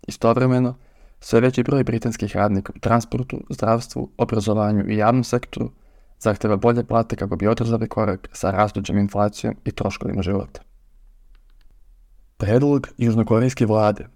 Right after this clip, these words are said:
da produži nedeljno radno vreme izazvao je oštru reakciju, pre svega domaćih radnika i sindikata. Radnički protesti primorali su predsjednika Južne Koreje, Sok Yu Juna,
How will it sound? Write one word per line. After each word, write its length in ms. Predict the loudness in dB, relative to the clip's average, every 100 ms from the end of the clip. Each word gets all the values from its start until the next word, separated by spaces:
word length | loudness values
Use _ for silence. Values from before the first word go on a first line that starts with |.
| _
da 140 | -6 -4
produži 440 | 0 2 2 2
nedeljno 360 | 2 2 2 2
radno 280 | 2 -2 -2
vreme 400 | -2 0 0 -2 -8 _ -6
izazvao 400 | -2 0 0 2
je 80 | 0 2
oštru 360 | 0 0 -4 -4
reakciju, 420 | -6 -8 -18 -20 -20 -20 -2
pre 160 | 0
svega 280 | 2 2 2
domaćih 420 | 2 2 0 -4
radnika 480 | -4 -2 -2 -2 -4 -2
i 80 | -4
sindikata. 640 | -2 -2 0 -2 -2 -8 -20 _ -20 -20 -20 _
Radnički 400 | 0 2 2 -2
protesti 520 | -4 -2 -2 -4 -6
primorali 480 | -2 2 2 2 0
su 100 | -4
predsjednika 500 | -2 -2 0 -2 2
Južne 280 | 2 2 -2
Koreje, 380 | -2 -2 -2 -4 -10 _ _
Sok 400 | -8 0 0 0
Yu 200 | 0 0 0
Juna, 460 | -2 0 2 0